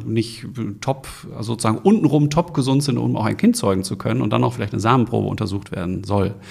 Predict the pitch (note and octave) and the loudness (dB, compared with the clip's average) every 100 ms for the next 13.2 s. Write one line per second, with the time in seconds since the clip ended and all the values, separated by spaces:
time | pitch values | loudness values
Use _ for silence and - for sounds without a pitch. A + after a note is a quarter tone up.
0 | - - - - - A2 B2 - - A#2+ | -16 -16 -16 -10 -4 0 0 0 -2 -2
1 | A#2 A2 A#2+ A2 G#2+ C3 A#2+ A2 A#2+ G2 | -2 -2 -2 -2 0 0 0 -2 -2 0
2 | A2+ A#2+ C#3+ E3 G#3+ - E3+ - C3 B2 | 2 2 2 2 0 -2 -8 -6 -4 -2
3 | B2 B2 C#3 - A#2 A#2 A#2+ - - - | -4 -4 -6 -2 0 0 -2 -6 -16 -18
4 | - G#2 G2+ G#2 G2 G#2+ - G#2+ G2+ A2 | -8 -6 -6 -8 -8 -8 -8 -10 -2 2
5 | B2 A#2+ A#2+ A#2 - - - G#2+ G2+ A2 | 2 2 0 0 -4 -6 -4 -4 -4 -2
6 | G#2 G2+ G2+ F#2 F#2 G2+ - C#3 C#3+ D3 | 0 0 0 -2 -2 -2 -2 -2 -2 -2
7 | F3 B2 G#2 G#2 G2+ G2+ A2 A2 G#2+ - | -2 -2 -4 -4 -2 0 0 -2 -8 -2
8 | A2+ A#2+ C#3+ D3 C#3+ B2 A2+ A2+ A#2+ - | 2 4 4 2 -2 -4 -4 -4 -6 -4
9 | A2+ - G#2 G2 G#2 A2 - B2 C#3+ F#3 | -6 -6 -6 -4 -2 -4 -6 -4 -2 -4
10 | - - - - A2+ A#2+ B2 A#2+ A#2+ B2+ | -6 -16 -20 -10 -4 -4 -2 -6 -4 -4
11 | E3+ - A2 A2+ G#2+ G#2+ A2 A2 A#2 C3+ | -4 -4 -4 -2 -4 -6 -8 -4 -4 -4
12 | C3 A2 - A2 - - G#2 - - - | -4 -4 -4 -8 -10 -8 -8 -6 -8 -4
13 | G2 C#3 | -2 -2